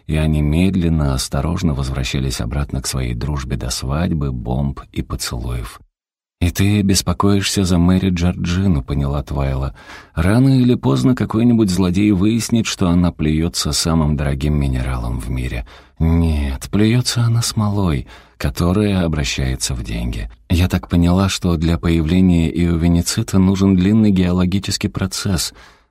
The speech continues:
«Не знаю, Твай, у меня дурное предчувствие. Если кто-то разобрался, как сделать проход в непроницаемой стене, сотворённой богами, уж, наверное, люди придумают, как использовать этих драконов для добычи иовеницита.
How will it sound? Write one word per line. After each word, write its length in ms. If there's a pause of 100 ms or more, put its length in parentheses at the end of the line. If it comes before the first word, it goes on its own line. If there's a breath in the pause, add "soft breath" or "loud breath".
«Не 140
знаю, 360
Твай, 460 (260 loud breath)
у 80
меня 240
дурное 400
предчувствие. 800 (280 soft breath)
Если 280
кто-то 320
разобрался, 640
как 200
сделать 440
проход 380
в 120
непроницаемой 840
стене, 520
сотворённой 640
богами, 540 (300 loud breath)
уж, 180
наверное, 520
люди 340
придумают, 580
как 220
использовать 640
этих 240
драконов 520
для 140
добычи 480 (240 loud breath)
иовеницита. 880